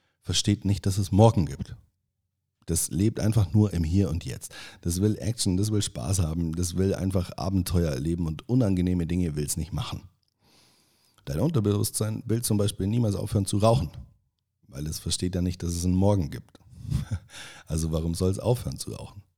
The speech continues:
Dein Unterbewusstsein will auch nicht abnehmen.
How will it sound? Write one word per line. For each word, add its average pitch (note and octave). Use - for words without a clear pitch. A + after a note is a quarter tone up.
Dein E2
Unterbewusstsein F2
will C2
auch -
nicht -
abnehmen. -